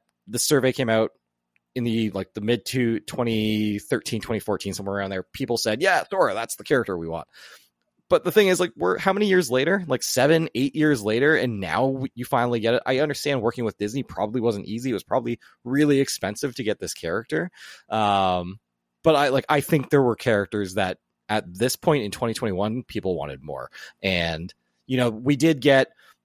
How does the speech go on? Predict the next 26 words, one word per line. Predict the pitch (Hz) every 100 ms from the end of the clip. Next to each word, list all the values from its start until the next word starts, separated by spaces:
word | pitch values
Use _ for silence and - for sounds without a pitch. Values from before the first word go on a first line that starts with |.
| -
the | 135
Doom | 131 151 147
Guy | 139 131
skin | 131 - - 139 127 92 85 87
for | - 151
the | 117
Mii | 117 110
character. | - 92 71 80
So | 78 120 107
that | 123 135
was | 131
one | 120 120
big | 117
character | 104 110 101
people | - 98
wanted, | 95 87
was | 90
to | -
play | - 107
as | 98 92
Doom | 87 127 120 110
Guy, | 85 76 73
the |
guy | 80 101
from | - 110
Doom. | 113 110 107 104